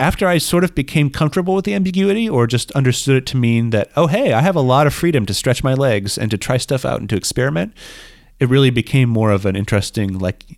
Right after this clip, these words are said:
opportunity than a challenge, right? Like, I, I had the freedom to try stuff out and to give advice to many different areas of the, of,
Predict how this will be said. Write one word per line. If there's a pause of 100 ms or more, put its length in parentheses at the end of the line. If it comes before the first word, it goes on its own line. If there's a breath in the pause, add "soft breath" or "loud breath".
(340)
opportunity
than
a
challenge, (140)
right?
Like,
I, (520 loud breath)
I
had
the
freedom
to
try
stuff
out
and
to
give
advice
to
many
different
areas
of
the, (120)
of,